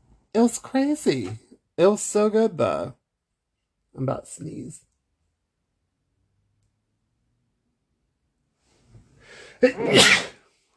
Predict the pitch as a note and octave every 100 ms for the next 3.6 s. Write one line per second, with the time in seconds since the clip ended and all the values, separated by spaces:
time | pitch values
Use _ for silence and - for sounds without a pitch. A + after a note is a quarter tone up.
0 | - C#3 D#3+ - B2+ B2+ D#3 F#3 F3+ F3+
1 | F3+ - C3+ B2 - - C3+ D#3 A#2+ G#2+
2 | B2+ - - _ _ _ _ _ _ _
3 | _ - - A3 C3+